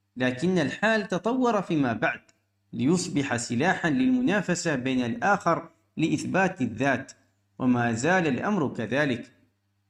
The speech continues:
إذ تنبع أهمية الإمامة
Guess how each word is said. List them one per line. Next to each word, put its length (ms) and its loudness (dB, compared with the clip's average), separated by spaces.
إذ 200 -2
تنبع 720 0
أهمية 600 2
الإمامة 840 0